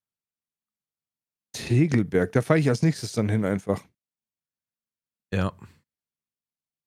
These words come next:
Speaker 1: Fünfundzwanzig Euro, ja.
Speaker 2: Ich bin mir
Speaker 1: Ich,
Speaker 2: nicht mehr
Speaker 1: ich
Speaker 2: sicher. Ich glaub, so um die fünfundzwanzig Euro oder so hat's gekostet.
Speaker 1: Ey, das, das steht hier sogar. Die haben hier sogar Dinger.
Speaker 2: Ja? Hast du grad gegoogelt?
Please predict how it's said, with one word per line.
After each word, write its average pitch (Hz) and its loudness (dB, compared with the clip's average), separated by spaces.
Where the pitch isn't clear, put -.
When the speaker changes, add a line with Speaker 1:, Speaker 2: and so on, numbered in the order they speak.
Speaker 1:
Fünfundzwanzig 160 4
Euro, 135 2
ja. 120 2
Speaker 2:
Ich 113 2
bin 139 6
mir 147 6
Speaker 1:
Ich, 135 4
Speaker 2:
nicht 131 2
mehr 127 4
Speaker 1:
ich 113 2
Speaker 2:
sicher. 110 0
Ich 95 -4
glaub, 117 0
so 117 0
um 120 2
die 113 6
fünfundzwanzig 95 -2
Euro 80 -6
oder - -10
so 76 -10
hat's - -14
gekostet. 101 -18
Speaker 1:
Ey, 123 2
das, 123 -8
das 127 -2
steht 151 0
hier 127 -2
sogar. 104 2
Die 107 0
haben 120 2
hier 117 2
sogar 104 2
Dinger. 107 0
Speaker 2:
Ja? 160 2
Hast 107 -4
du 110 -2
grad 104 -2
gegoogelt? 110 -4